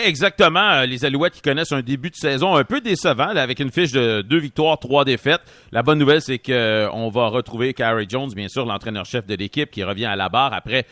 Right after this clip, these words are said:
sa petite période de, de repos, lui qui avait justement la covid.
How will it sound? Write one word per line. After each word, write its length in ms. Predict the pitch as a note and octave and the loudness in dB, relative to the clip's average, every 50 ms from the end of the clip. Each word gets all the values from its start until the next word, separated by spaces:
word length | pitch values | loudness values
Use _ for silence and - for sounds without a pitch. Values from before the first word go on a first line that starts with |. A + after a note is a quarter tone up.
| - - _ | -14 -20 _
sa 180 | - - G2+ - | -8 -6 -6 -6
petite 200 | - - - _ | -8 -14 -6 _
période 400 | - C3 G2+ A#2+ C3 C#3 C#3 A2+ | -2 -2 0 2 2 2 2 2
de, 140 | A2 A2+ | 0 -2
de 140 | G#2+ G2+ C3 | 0 2 2
repos, 420 | B2+ A#2 A2+ C3+ A#2+ - D#3+ F#3+ F#3+ | 2 4 4 2 2 2 -2 -4 -4
lui 140 | B2 B2+ | -4 -6
qui 100 | B2+ - | -4 -4
avait 220 | A2+ G#2 A#2 F3 G#3 | -4 -2 -2 -2 -4
justement 400 | D#3+ B2+ - D3+ B2 A2+ C3+ C#3+ | -6 -6 -4 -4 -2 -2 -2 -2
la 100 | A#2+ A2 | -2 -2
covid. 360 | - B2+ A2 G2 C3+ E3+ F#3 | -2 -2 -2 0 0 0 0